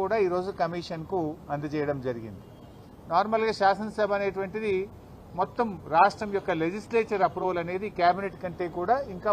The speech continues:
ఉత్తమమైనటువంటిది. So ఆరు సార్లు జరిగిన క్యాబినెట్ అప్రూవల్ వివరాలను, మూడు సార్లు జరిగిన శాసనసభ అప్రూవల్ వివరాలను, చర్చ వివరాలను పూర్తి స్థాయిలో ఈరోజు కమిషన్ గారికి డాక్యుమెంట్లతో సహా మేము అందజేయడం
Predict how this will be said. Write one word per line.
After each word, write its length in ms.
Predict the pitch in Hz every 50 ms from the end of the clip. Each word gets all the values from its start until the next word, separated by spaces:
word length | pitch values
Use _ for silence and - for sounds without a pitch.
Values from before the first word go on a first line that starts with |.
| 190 170
ఉత్తమమైనటువంటిది. 920 | 160 - 190 185 175 170 156 143 135 120 120 120 113 107 - 110 101 104 - - - - - - - - - - -
So 80 | 190 190 175 156 165
ఆరు 160 | 180 202 214 202 -
సార్లు 280 | 214 202 214 220 226 214 202
జరిగిన 280 | 208 202 202 208 202 196 - -
క్యాబినెట్ 380 | 151 147 156 156 196 208 190 202
అప్రూవల్ 380 | 185 - 185 190 185 190 185 180 175
వివరాలను, 460 | 175 175 175 175 170 165 165 165 165 165 - - - - - - - - - 139
మూడు 220 | 156 185 208 214 208 -
సార్లు 260 | 214 208 220 233 233 208 208
జరిగిన 260 | 208 202 202 202 196 196 - -
శాసనసభ 580 | 170 160 175 180 - 220 208 180 202 196 180 190 180 170 165 - - - - - - - - - - 135 143
అప్రూవల్ 400 | - - 190 214 226 226 220 196 190
వివరాలను, 480 | 185 180 185 185 180 175 175 170 170 170 160 -
చర్చ 280 | 160 156 151 - 214 208 185
వివరాలను 500 | 180 170 175 180 170 160 165 160 160 160 156 156 - - - - - - -
పూర్తి 360 | 170 196 233 233 - - 220 202
స్థాయిలో 380 | - - 196 180 175 170 180 214 220 196
ఈరోజు 320 | 170 170 175 175 175 196 170 160 160 - - - - -
కమిషన్ 440 | 165 160 180 190 180 - 196 180 170 165
గారికి 360 | 160 156 156 151 - 190 175 156 151 - - - - - - - - -
డాక్యుమెంట్లతో 760 | 147 160 180 202 196 - 240 226 226 214 185 - 196 - - 185 160 -
సహా 220 | 165 151 165 196 240 - - - 156
మేము 160 | 160 175 196 170 151
అందజేయడం 440 | 147 147 156 135 147 143 139 139